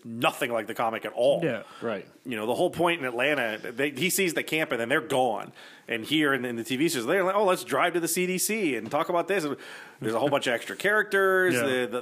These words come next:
Speaker 1: the whole thing with Carol is much longer.
Speaker 2: Also, I think with Glenn, they, they've teased, like, a death with him so many times this season
Speaker 3: Well
Speaker 2: that it's just kind of like, if they killed him, nobody would take that
Speaker 3: But see, here's the
Speaker 2: emotional
Speaker 3: thing. Well,
Speaker 2: hit.
Speaker 3: well, no, I think they would, because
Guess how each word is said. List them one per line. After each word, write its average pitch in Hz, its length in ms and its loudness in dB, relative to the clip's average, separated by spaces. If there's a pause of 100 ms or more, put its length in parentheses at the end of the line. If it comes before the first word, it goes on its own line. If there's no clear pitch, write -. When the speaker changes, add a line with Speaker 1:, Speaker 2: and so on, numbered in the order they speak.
Speaker 1:
the 120 100 0
whole 143 100 0
thing 139 180 -4
with 107 120 -10
Carol 196 340 4
is 160 100 0
much 175 200 0
longer. 165 640 2
Speaker 2:
Also, 170 320 2
I 160 80 2
think 165 260 -2
with 135 180 -4
Glenn, 139 460 0
they, 123 160 0
they've 123 480 -4
teased, 135 400 -6
like, 113 160 -6
a 113 60 -8
death 120 340 -6
with 123 140 -6
him 120 160 -4
so 117 160 -6
many 117 140 -4
times 117 320 -6
this 127 180 -6
season 135 240 0
Speaker 3:
Well 147 100 4
Speaker 2:
that 123 140 0
it's 117 120 -6
just - 180 -6
kind 123 200 -2
of 113 80 -4
like, 110 420 -4
if 127 220 -8
they 123 100 -2
killed 135 300 -4
him, 139 240 -4
nobody 120 280 -2
would 113 260 -6
take - 340 -10
that - 80 -2
Speaker 3:
But 254 140 2
see, 208 180 4
here's 180 160 4
the 131 60 2
Speaker 2:
emotional 175 180 2
Speaker 3:
thing. 123 180 0
Well, 147 120 4
Speaker 2:
hit. 151 80 0
Speaker 3:
well, 175 80 4
no, 160 180 4
I 147 80 4
think 160 160 0
they 139 100 4
would, 139 240 2
because 110 400 -2